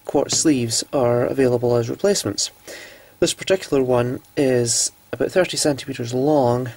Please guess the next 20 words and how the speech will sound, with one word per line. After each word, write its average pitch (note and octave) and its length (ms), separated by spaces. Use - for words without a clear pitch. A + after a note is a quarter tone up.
um, A#2+ 680
forty-four C#3 1120
outside C3+ 380
diameter, A#2+ 720
forty A#2+ 600
inside D#3 320
diameter. A2+ 480
This - 100
is - 40
a - 60
wall A#2+ 180
thickness - 420
of - 100
two C#3+ 140
millimeters. A#2+ 560
It - 240
has C3+ 580
a A2+ 240
closed F#3+ 360
end A#2+ 340